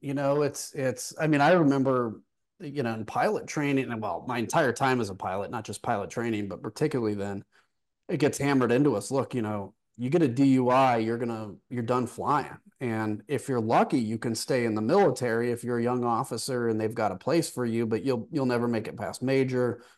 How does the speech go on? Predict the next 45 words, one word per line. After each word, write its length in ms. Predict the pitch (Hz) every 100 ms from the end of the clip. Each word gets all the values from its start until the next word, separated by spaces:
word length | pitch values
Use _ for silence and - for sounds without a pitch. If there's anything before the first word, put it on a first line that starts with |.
| _ _ _ _ -
You 80 | 135
may 140 | 131
end 120 | 117
up 80 | 117
being 200 | 123 107
in 160 | 110 -
security 360 | - 139 123
forces 640 | 117 127 120 117 117 113 107
or 80 |
something 300 | 101 127 117
like 220 | 117 107 110
that. 400 | 131 131 120 - _ _ _ _ _ -
And, 260 | 175 151 147
uh, 340 | 147 143 143 - - -
you 160 | 196
know, 200 | 202 180
and, 220 | 220 190 214
and 380 | 202 196 185 - _ -
we 100 | 208
accepted 500 | - - 233 233 110
it. 160 | 104 -
I 60 |
mean, 360 | 147 143 139 -
you 100 | 190
know, 100 | -
I 100 | 165
can 160 | 180 139
tell 160 | 147
stories 480 | 135 - 120 127 131
where 100 | 135
people 280 | 113 131 117
kinda 240 | 123 117 110
got 220 | 110 110
a, 140 | 104 - 143
uh, 200 | 110 -
the 140 | 120
shaft 440 | - 117 110 113
a 60 | 120
few 180 | 123 113
times 320 | 120 107 107
that 100 | 104
they 120 | 107
shouldn't 320 | - 226 135
have, 240 | 120 113 117
but, 280 | 127 113